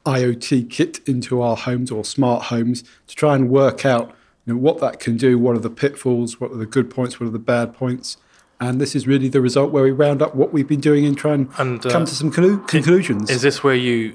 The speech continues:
Speaker 2: decide to change the rules again and again and add in various criteria that were not there in episode one?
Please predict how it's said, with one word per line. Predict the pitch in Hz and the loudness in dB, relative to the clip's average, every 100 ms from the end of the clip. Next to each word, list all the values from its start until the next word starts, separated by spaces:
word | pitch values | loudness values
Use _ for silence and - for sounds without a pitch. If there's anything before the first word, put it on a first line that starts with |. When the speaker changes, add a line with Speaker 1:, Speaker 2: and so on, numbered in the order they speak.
| - | -12
Speaker 2:
decide | - - 113 107 104 | -10 -4 -2 -2 -4
to | - 107 | -6 -6
change | 101 113 104 | -4 -4 -4
the | 98 | -2
rules | 104 104 101 113 | -2 -2 -4 -6
again | 107 104 101 | -4 -2 -2
and | |
again | 101 104 98 | -4 -2 -2
and | 98 | -2
add | 107 107 | -4 -4
in | 104 104 113 | -6 -8 -8
various | 120 110 101 | -4 -2 -2
criteria | - 101 110 101 | -4 -6 -6 -6
that | 110 | -6
were | 113 123 120 | -2 -2 -2
not | 117 117 110 | -2 -4 -4
there | 107 104 | -4 -4
in | |
episode | 104 - - 104 | -6 -8 -10 -8
one? | 98 87 | -8 -12